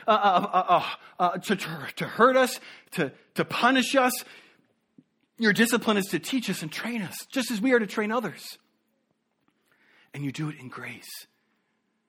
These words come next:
In grace. Grace trains us to say no to ourselves.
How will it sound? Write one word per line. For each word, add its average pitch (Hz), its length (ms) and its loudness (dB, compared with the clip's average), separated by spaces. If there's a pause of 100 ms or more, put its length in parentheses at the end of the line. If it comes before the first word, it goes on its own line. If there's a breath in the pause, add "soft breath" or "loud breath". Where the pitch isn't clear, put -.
(2250)
In 147 160 -10
grace. 143 420 -10
Grace 202 600 0
trains 190 460 -2
us 196 300 4 (480 soft breath)
to 170 80 -6
say 143 360 -10
no 127 540 -14 (580)
to - 80 -14
ourselves. 110 600 -14